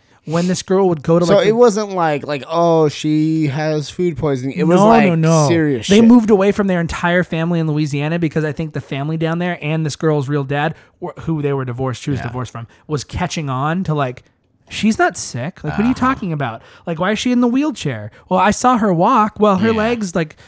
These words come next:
Speaker 1: sometimes they work and sometimes they don't." It's like, and she just slowly kinda, like, fucking faded away.
Speaker 2: Yeah,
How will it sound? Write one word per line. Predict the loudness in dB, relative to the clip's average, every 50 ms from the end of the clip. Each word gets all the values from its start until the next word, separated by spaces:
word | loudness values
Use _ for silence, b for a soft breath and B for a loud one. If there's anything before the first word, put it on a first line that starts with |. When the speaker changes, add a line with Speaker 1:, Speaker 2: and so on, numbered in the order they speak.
| B
Speaker 1:
sometimes | B -4 -2 -2 -2 -2 -2 -2 -2 -2 -2
they | -2 0
work | 0 0 -2 -2 -4
and | -8 -8
sometimes | -8 -8 -6 -6 -4 -4
they | -4 -4
don't." | -4 -2 -2 -2 -2
It's | -4 -4 -4
like, | -6 -6 -4
and | -6 -6 -6
she | -6 -8
just | -10 -10 -10 -10
slowly | -8 -6 -4 -4 -4 -4 -6 -8
kinda, | -10 -12 -12 -12 -12 -12
like, | -12 -12 -12 -14 -14 _
fucking | -12 -12 -10 -12 -14 -18
faded | -14 -12 -10 -8 -6 -6
away. | -6 -4 -4 -4 -4 -4 -6
Speaker 2:
Yeah, | -8 -10 -10 -10